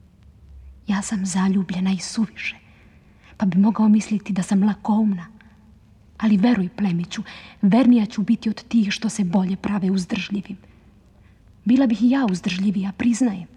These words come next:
da nisi pre nego primetih čuo ovu strasnu ispovest moje verne ljubavi. Oprosti i lakom zanosu ne pridaj predaju što ti tamna otkri noć.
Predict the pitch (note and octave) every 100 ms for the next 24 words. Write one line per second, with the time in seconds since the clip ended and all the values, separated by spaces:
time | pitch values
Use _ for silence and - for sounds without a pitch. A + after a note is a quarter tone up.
0 | - - - - _ - _ _ F#3+ G#3+
1 | G3+ - G#3 G3 G3 - G3 F#3 G3 F#3+
2 | - - - - - G#3 F3+ F3 F3 -
3 | F#3 F3+ - G3 F#3 - F#3+ F#3+ - F#3
4 | F3+ F#3 F3+ F#3 F3 F#3 G3 F#3+ - -
5 | - - - - - - - - - -
6 | - - - A3+ - B3 G3+ - - -
7 | - - - - - - G#3 A3+ A#3+ -
8 | G#3+ F3+ G#3 A3 A3 A3 G#3 - A3 G#3
9 | F#3+ - G3 F3 E3 F3 F#3+ F3 - -
10 | - - - F#3 G3+ F3+ F3 F3+ F3+ -
11 | - G#3+ G3+ F3+ - - -